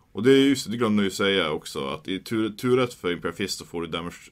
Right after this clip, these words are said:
ett extra mot vehicles. Eh, på heavy vapen, om de styrka sju eller mer. Och där, där, där är ju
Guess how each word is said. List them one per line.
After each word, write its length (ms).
ett 220
extra 360
mot 180
vehicles. 560
Eh, 400
på 80
heavy 160
vapen, 340
om 180
de 100
styrka 260
sju 160
eller 100
mer. 180
Och 240
där, 320
där, 300
där 540
är 100
ju 320